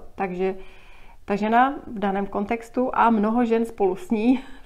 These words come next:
se cítí tak, že on tady není, on mě nevnímá, on mě neslyší,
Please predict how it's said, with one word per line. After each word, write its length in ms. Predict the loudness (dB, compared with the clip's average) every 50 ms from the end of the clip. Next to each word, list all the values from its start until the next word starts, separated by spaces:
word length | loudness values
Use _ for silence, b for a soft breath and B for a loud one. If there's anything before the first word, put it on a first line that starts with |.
| -8 -6
se 120 | -4 -4
cítí 500 | -4 -4 -8 -8 -8 -6 -6 -4 -4 -4
tak, 420 | -4 -2 -2 -2 -2 -2 -6 -10
že 300 | -10 -6 -4 -4 -4 -4 -4
on 160 | -6 -6 -4
tady 240 | -4 -6 -6 -6 -6
není, 580 | -6 -4 -4 -2 0 2 2 2 2 2 0 -2
on 160 | -4 -6 -6
mě 160 | -6 -8 -6
nevnímá, 640 | -6 -4 -4 -2 0 2 2 2 2 2 2 0 0
on 120 | -2 -4
mě 120 | -6 -6 -8
neslyší, 800 | -8 -8 -8 -10 -6 -6 -6 -6 -6 -4 -2 -2 -2 -2 -2